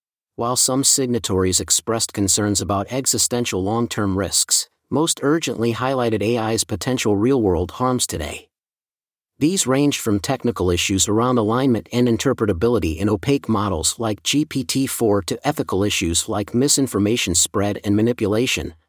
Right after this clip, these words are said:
public trust erosion, and misuse by bad actors. Massive job displacement, labor exploitation, cultural imperialism, wealth concentration, climate impacts. The scale and speed of A I-induced social change disturbed signatories.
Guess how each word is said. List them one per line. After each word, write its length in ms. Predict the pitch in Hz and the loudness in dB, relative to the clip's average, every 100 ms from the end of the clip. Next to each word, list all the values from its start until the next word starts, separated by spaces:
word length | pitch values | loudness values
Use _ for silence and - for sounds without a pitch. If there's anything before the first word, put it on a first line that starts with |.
| _ | _
public 320 | - 156 139 | -4 0 -2
trust 360 | - 143 139 - | -2 -2 0 0
erosion, 500 | 98 101 92 80 82 - - | 2 2 0 -4 -6 -10 -2
and 140 | 123 | 0
misuse 500 | 139 - 135 131 104 | 2 2 2 0 0
by 220 | - 104 | -2 -2
bad 300 | 98 104 104 | -2 -4 -4
actors. 560 | 104 101 - - - - _ _ _ _ _ _ _ _ - | -4 -6 -8 -4 -2 -4 _ _ _ _ _ _ _ _ -6
Massive 400 | 120 143 156 123 | -4 -2 -2 -2
job 320 | 135 139 131 | -2 -2 -2
displacement, 720 | 104 - - 101 - 78 65 - _ | -2 -2 -2 0 0 -2 -8 -16 _
labor 380 | 113 156 156 120 | -2 2 2 0
exploitation, 880 | - - 110 92 104 107 - 78 - _ - | 0 -2 0 0 0 0 -2 -6 -12 _ -2
cultural 480 | 156 165 131 110 | 0 0 0 2
imperialism, 800 | 104 95 143 131 85 82 - 82 - _ | 0 0 0 2 2 0 0 -2 -8 _
wealth 260 | 107 143 156 | -2 0 -2
concentration, 880 | - 110 107 90 117 127 - 73 - _ - | -4 -2 -2 0 0 0 -2 -6 -10 _ -12
climate 400 | - 147 156 127 | -6 -2 0 0
impacts. 580 | 135 135 87 78 - - | -2 -2 -4 -4 -2 -2
The 80 | 107 | 0
scale 500 | - - 123 123 117 | 0 0 -2 -2 -4
and 140 | 117 117 | -2 0
speed 320 | - 143 147 | 0 0 -2
of 140 | 120 | -2
A 140 | 117 123 | -4 -4
I-induced 640 | 131 139 120 127 123 - | -2 -2 0 -2 -2 -2
social 440 | - 131 135 101 | -2 -2 -2 -4
change 560 | 82 127 113 87 - - | -4 -2 -2 -4 -6 -6
disturbed 480 | 120 - 127 117 - | -2 -2 0 0 2
signatories. 880 | - 127 117 - 76 76 - - | 0 0 -4 -6 -8 -6 -2 -2